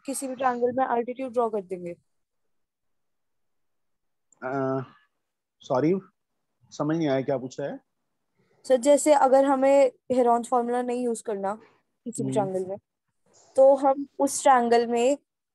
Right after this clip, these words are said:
Speaker 1: altitude draw करके फिर उसके बाद, अ, वो निकाल लेंगे
Speaker 2: Altitude
Speaker 1: उसका।
Speaker 2: की लेंथ भी होनी चाहिए ना बेटा, Altitude की लेंथ भी पता होनी चाहिए हमें।
Speaker 1: सर, वो तो सर पाइथागोरस से निकल ही जाएगी।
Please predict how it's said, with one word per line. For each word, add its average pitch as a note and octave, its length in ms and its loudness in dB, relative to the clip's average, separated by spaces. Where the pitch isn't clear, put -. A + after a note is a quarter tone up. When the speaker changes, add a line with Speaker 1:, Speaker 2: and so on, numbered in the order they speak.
Speaker 1:
altitude B3+ 440 2
draw C4 180 2
करके C4+ 360 -2
फिर B3+ 220 -4
उसके C4 220 -10
बाद, B3+ 340 0
अ, B3 60 -2
वो A#3 300 -2
निकाल A3+ 320 -6
लेंगे G3 160 0
Speaker 2:
Altitude F3+ 320 4
Speaker 1:
उसका। F3+ 60 0
Speaker 2:
की G3 80 2
लेंथ D3+ 220 0
भी F#3 100 -6
होनी G3+ 260 0
चाहिए D#3+ 260 -2
ना F#3+ 100 -4
बेटा, A3 380 -4
Altitude D3+ 400 -2
की F#3 60 0
लेंथ D3 240 -2
भी F3+ 160 -6
पता F#3+ 180 -4
होनी F3+ 220 -4
चाहिए D#3+ 280 -8
हमें। D#3+ 440 -8
Speaker 1:
सर, C4 80 -6
वो C#4 220 -2
तो D4 140 -6
सर D#4 160 -4
पाइथागोरस C4 560 -6
से C4 80 -12
निकल A#3+ 260 -14
ही B3 80 -12
जाएगी। G#3+ 400 -8